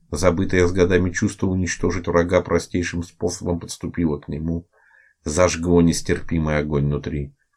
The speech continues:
Руки сжались, хрустнули распухшие с возрастом суставы. Мысленно отец Кирилл уже сжимал в руке шашку.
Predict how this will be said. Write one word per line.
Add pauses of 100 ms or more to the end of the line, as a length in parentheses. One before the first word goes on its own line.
Руки
сжались,
хрустнули
распухшие
с
возрастом
суставы. (680)
Мысленно
отец
Кирилл
уже
сжимал
в
руке
шашку.